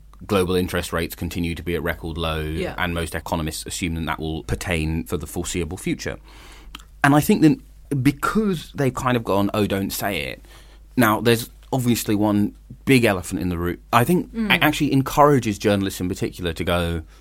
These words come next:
Speaker 1: "Well, I'm gonna still use it then," rather than it sort of organically vanishing. Now, there is, of course, one really big and important difference, which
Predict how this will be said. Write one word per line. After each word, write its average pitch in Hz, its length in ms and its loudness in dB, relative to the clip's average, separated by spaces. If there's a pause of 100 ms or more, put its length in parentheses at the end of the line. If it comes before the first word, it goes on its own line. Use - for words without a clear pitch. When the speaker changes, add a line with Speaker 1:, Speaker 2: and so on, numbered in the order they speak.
(160)
Speaker 1:
"Well, 80 420 -2 (320)
I'm 85 180 -2
gonna 82 140 -2
still 87 240 -2
use 101 220 2
it - 100 -6
then," 55 360 -8 (480)
rather 113 480 4
than 104 120 4
it - 160 -2
sort 80 140 -4
of 95 80 -8
organically 95 520 -4
vanishing. 98 460 -2
Now, 104 140 0
there 139 160 2
is, 165 100 0
of 175 100 -6
course, 131 300 -6
one 120 160 0
really 117 220 -2 (100)
big 104 180 -2
and 98 60 0
important 92 460 -2
difference, 76 420 -6 (400)
which - 240 -4